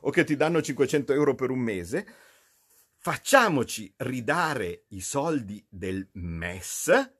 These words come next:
che non serve a niente, e diamo con quei soldi, quindi senza nessun bisogno neanche di andare a indebitarci, neanche di farci coprire, semplicemente riprendendo soldi nostri, nostri, eh, che abbiamo dato al mes, che,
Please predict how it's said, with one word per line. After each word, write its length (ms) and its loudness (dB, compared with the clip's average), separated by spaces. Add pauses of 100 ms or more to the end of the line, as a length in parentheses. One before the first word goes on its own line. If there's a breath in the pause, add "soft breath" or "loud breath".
(200)
che 300 2
non 260 0
serve 420 -4
a 40 -4
niente, 540 -6 (380 loud breath)
e 140 -6
diamo 540 0 (140)
con 300 2
quei 240 2
soldi, 340 -2
quindi 220 -10
senza 300 -6
nessun 260 -10
bisogno 320 -4
neanche 320 -4
di 80 -6
andare 340 -2 (280 loud breath)
a 80 -4
indebitarci, 720 0
neanche 280 -4
di 120 -4
farci 260 -6
coprire, 300 -6
semplicemente 500 -6
riprendendo 480 0
soldi 380 -4
nostri, 560 0 (220 soft breath)
nostri, 360 -2
eh, 160 0
che 180 -2
abbiamo 380 0
dato 500 -4 (380 loud breath)
al 180 2
mes, 460 0
che, 140 -10